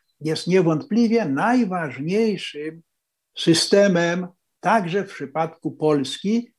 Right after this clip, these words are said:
która cały czas, pamiętajmy, jest tym państwem frontowym, państwem granicznym, najbardziej narażonym właśnie na te zasko-, zaskakujące ataki początkowego okresu wojny,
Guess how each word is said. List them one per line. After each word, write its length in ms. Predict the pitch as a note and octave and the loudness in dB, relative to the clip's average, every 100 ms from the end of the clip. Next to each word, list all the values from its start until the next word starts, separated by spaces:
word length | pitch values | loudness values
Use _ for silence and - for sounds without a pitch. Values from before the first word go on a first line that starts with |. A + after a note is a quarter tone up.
| - | -20
która 460 | - G3+ G#3 G#3 | -2 2 2 0
cały 360 | - F3 F3 C#3+ | -2 -2 0 -2
czas, 320 | F#3+ G3 - | -2 -4 -4
pamiętajmy, 760 | C#3+ C3 A#2+ B2 F3+ G3+ G3+ E3 | -8 -8 -8 -2 0 0 -2 -2
jest 280 | D3 D#3+ - | -4 -4 -10
tym 160 | D#3 | -10
państwem 480 | - D#3+ D#3 D#3 D3+ | -6 -6 -6 -6 -6
frontowym, 640 | - F3+ E3 D#3+ C3 A2+ - - | 2 4 4 4 2 0 -10 -2
państwem 540 | D#3 E3+ - E3 D3 | 0 0 -2 -2 -2
granicznym, 600 | C#3 E3+ F3 E3 - - - _ - | 2 4 4 2 -2 -12 -20 _ -6
najbardziej 720 | D#3 E3+ E3 F#3 G#3+ F3+ G#3 | 0 2 2 2 0 -2 -6
narażonym 640 | F#3 E3+ D#3+ C#3+ F#3 F#3+ D#3 | -4 -4 -4 -6 -6 -8 -8
właśnie 460 | D#3 E3+ - F3 | -6 -6 -10 -12
na 240 | C#3+ D3 D3+ - | -8 -6 -8 -4
te 240 | D#3 D#3+ - _ _ _ | -4 -4 -8 _ _ _
zasko-, 640 | B2+ D#3 F#3 - D#3+ D#3 C#3+ | -4 0 0 0 0 0 0
zaskakujące 880 | F3 - F3+ - C#3+ E3 E3 F3+ D#3 | -2 0 -4 -4 -2 -2 -2 -2 -2
ataki 460 | C#3+ D#3 D3+ D#3+ | -2 -4 -4 -10
początkowego 840 | D3 D#3+ F3 D#3 - D3 E3 D#3 D3 | -10 -6 -4 -4 -2 0 0 2 0
okresu 500 | C3+ D#3 D#3+ - B2 | -2 -4 -4 -4 -8
wojny, 480 | C#3 C3+ C3 C3+ | -4 -2 -2 -4